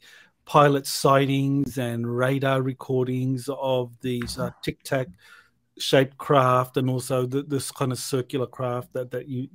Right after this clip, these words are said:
that you just mentioned, that were observing, uh, Navy craft or ships or aircraft and interacting with them, going over restricted military facilities. So they've been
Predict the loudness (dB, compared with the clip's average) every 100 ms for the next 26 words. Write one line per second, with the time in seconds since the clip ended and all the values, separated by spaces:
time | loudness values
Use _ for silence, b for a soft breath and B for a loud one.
0 | -12 -8 -6 -6 -6 0 0 2 -2 -4
1 | B B B 0 0 2 2 2 4 2
2 | 0 b b b -6 -4 0 8 8 8
3 | 4 4 4 0 -4 _ -16 -6 0 2
4 | 2 0 -4 -2 2 4 6 2 0 -8
5 | -18 -10 -8 -6 -2 -2 -2 -4 -14 -12
6 | -10 -6 -6 -4 0 0 0 0 2 2
7 | -2 -6 -6 -4 -2 0 0 -2 -4 -4
8 | -4 -2 -4 -2 -2 -2 -2 -2 -2 -2
9 | -4 -8 B B B B _ -4 -4 -2
10 | -4 -2 0 4 2 2 0 0 -2 -2
11 | 0 0 0 2 4 6 6 6 4 0